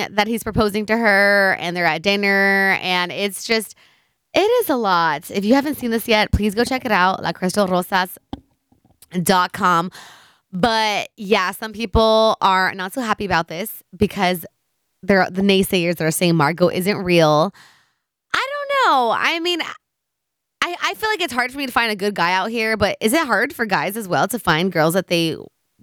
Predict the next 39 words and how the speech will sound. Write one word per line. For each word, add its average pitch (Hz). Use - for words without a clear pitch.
that 165
they, 170
you 165
know, 165
are 160
in 160
love 143
with 180
and 165
wanna 151
spend 151
the 151
rest 156
of 175
their 160
lives 151
with? 254
Is 202
it 214
that 185
hard 175
that 180
you 185
have 196
to 190
find 165
a 185
adult 208
doll 226
to 208
take 208
the -
place 202
of 185
a 180
real 175
moving 185
female? 233
Um, 220